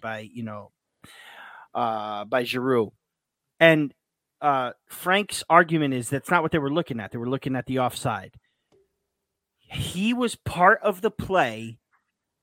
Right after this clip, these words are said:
as he was laying on the ground doing whatever it is he was doing with Juan Jesus. And that's what got the goal disallowed. It could have been this headlock, clothesline, side de-,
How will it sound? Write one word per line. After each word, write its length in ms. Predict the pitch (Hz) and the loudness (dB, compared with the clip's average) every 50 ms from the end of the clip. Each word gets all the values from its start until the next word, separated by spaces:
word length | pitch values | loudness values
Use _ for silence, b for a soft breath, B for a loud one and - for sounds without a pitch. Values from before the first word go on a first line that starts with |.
| _ _ _ _ _ 160 | _ _ _ _ _ 8
as 320 | 165 170 170 175 160 - | 10 10 10 10 8 4
he 140 | - 170 180 | 0 -2 0
was 280 | 156 151 147 135 131 131 | 2 2 0 0 -2 -6
laying 420 | 139 151 170 180 202 226 226 220 | -2 -2 0 2 2 2 2 2
on 140 | 202 196 185 | 2 2 0
the 80 | 170 147 | 0 -4
ground 720 | 123 139 147 160 170 160 135 123 117 110 113 110 101 - - _ _ _ 113 | -4 -2 0 2 2 2 0 0 -2 -4 -8 -10 -12 -14 -20 _ _ _ -6
doing 300 | 117 156 175 196 196 185 | -2 0 2 2 2 2
whatever 320 | 175 170 180 208 233 269 | 2 6 6 6 6 6
it 80 | 277 262 | 4 2
is 400 | 262 254 254 254 254 254 233 185 | 2 0 2 2 2 0 0 0
he 100 | 208 220 | -2 -2
was 160 | 220 208 160 | -2 -4 -4
doing 340 | 143 180 214 220 202 190 170 | -2 2 4 4 4 4 4
with 120 | 160 151 151 | 0 -2 0
Juan 280 | 151 151 160 170 175 | 2 2 2 2 0
Jesus. 800 | 147 156 160 151 135 131 131 117 104 104 - - - - - - _ _ _ _ _ _ _ _ _ _ _ _ _ _ _ _ _ _ _ _ _ _ _ | -2 -2 -4 -4 -4 -6 -10 -10 -10 -12 -16 -18 -18 -20 -20 -20 _ _ _ _ _ _ _ _ _ _ _ _ _ _ _ _ _ _ _ _ _ _ _
And 280 | 160 160 151 143 143 139 | 0 0 2 0 0 4
that's 320 | 160 175 196 - - - | 6 6 6 4 0 -6
what 280 | 175 185 196 170 - 127 | -2 -2 -2 -2 0 0
got 260 | 170 160 156 - _ | 2 2 2 0 _
the 80 | - | -8
goal 300 | 143 127 147 151 147 139 | -6 -2 -2 0 0 0
disallowed. 720 | 123 131 135 131 - 127 120 120 123 113 101 95 95 - - _ _ _ | -2 -6 -10 -10 -8 -8 -6 -4 -4 -4 -4 -6 -10 -14 -20 _ _ _
It 240 | - 156 147 - _ | -8 -8 -8 -6 _
could 180 | - - 214 | 0 2 4
have 160 | 233 254 233 196 | 4 4 2 2
been 320 | 220 208 208 202 202 175 | 2 2 2 0 -2 -4
this 320 | 143 156 180 175 - - | -2 -2 -2 -2 -4 -6
headlock, 520 | - - - 165 160 170 175 175 180 170 - _ - - - _ | -8 -2 -2 -2 0 2 4 4 4 4 2 _ -14 -20 -20 _
clothesline, 680 | - - 160 160 170 170 156 165 160 165 160 156 156 | -12 -6 -4 -2 -2 -2 0 0 2 2 2 0 -2
side 380 | 151 - - 156 156 160 156 143 | -4 -2 -2 0 0 0 -2 -4
de-, 160 | 156 160 | -8 -10